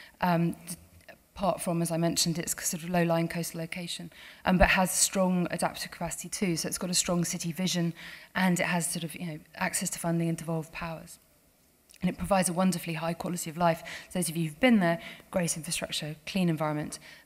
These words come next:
and, you know, really its inhabitants en-, enabling them to live these healthy lifestyles. And again, similarly, I, I, um, put in a slide here so you can really see in the European context how the cities fare.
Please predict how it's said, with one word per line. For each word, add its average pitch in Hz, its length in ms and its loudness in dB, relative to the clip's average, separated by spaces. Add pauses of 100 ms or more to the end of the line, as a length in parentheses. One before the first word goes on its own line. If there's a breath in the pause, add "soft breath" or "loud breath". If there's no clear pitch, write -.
and, 160 340 -8
you 175 80 -12
know, 147 140 -12 (380)
really 175 220 4
its - 160 -2
inhabitants 160 540 0 (100)
en-, 180 260 2
enabling 170 540 4
them 151 100 0
to 175 120 -4
live 165 180 2
these 156 160 -6
healthy 156 320 -8
lifestyles. 160 580 -14 (1600 loud breath)
And 220 120 12
again, 202 180 12
similarly, 185 480 8
I, 175 300 4
I, 170 120 0 (280)
um, 180 160 -2
put - 160 10
in 190 100 2
a 175 60 4
slide 170 240 0
here 185 120 0
so 175 140 -2
you 170 120 -2
can 175 160 0
really 175 160 2
see 165 260 0
in 170 120 2
the 165 220 0
European 185 540 4
context 170 500 -4 (320 loud breath)
how 175 160 2
the 165 100 2
cities - 440 0
fare. 160 340 0